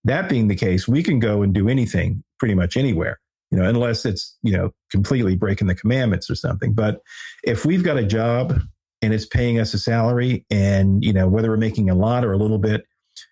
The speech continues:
use that as a defense, use that as a tool to do what the Most High wants you to do, whether it's in their, in your job, whether it's in your church, whether it's in your family, your community, or what have you.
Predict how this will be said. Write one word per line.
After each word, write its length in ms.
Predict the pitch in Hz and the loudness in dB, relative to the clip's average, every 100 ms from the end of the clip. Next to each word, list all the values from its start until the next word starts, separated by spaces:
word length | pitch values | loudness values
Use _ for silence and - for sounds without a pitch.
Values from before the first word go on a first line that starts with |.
| _ _ | _ _
use 340 | 107 151 202 180 | 0 2 2 0
that 140 | 139 | 0
as 180 | 131 117 | 0 -2
a 40 | |
defense, 540 | 107 92 117 92 - - | -2 -2 -2 -2 -4 -4
use 360 | 101 123 151 143 | 0 2 2 0
that 160 | 127 | 0
as 180 | 117 104 | 0 -2
a 80 | 92 | -4
tool 580 | - 185 160 101 104 113 _ _ _ _ | -2 0 0 2 0 -2 _ _ _ _
to 460 | - 120 110 107 104 | -2 0 2 2 2
do 280 | 98 113 110 | 0 0 0
what 160 | 110 | 0
the 60 | 110 | 0
Most 300 | 104 98 - | 0 0 -2
High 500 | 104 92 90 92 87 _ _ - | 0 2 2 2 -2 _ _ -2
wants 360 | 104 104 - | 0 0 0
you 80 | 107 | 0
to 100 | 95 | 0
do, 340 | 90 123 98 | 0 0 2
whether 280 | 101 110 107 | 2 0 0
it's 120 | 101 | -2
in 160 | - 98 | -2 0
their, 200 | 92 90 - | 0 -2 -2
in 140 | 98 | 0
your 100 | 92 | 2
job, 380 | 87 113 120 117 | 2 0 0 0
whether 160 | 101 95 | 0 -2
it's 100 | - | 0
in 100 | 92 | 0
your 140 | 90 | 0
church, 460 | - 143 143 139 - | 0 -2 -2 -2 -2
whether 160 | 92 | -2
it's 120 | 92 95 | -2 -2
in 120 | 90 | -2
your 100 | 87 | -2
family, 380 | - 123 120 110 | 0 0 2 0
your 160 | 101 | 0
community, 380 | - 104 104 98 | 0 2 2 4
or 60 | 98 | 4
what 140 | 98 | 2
have 260 | 127 143 | 2 0
you. 120 | 90 | -2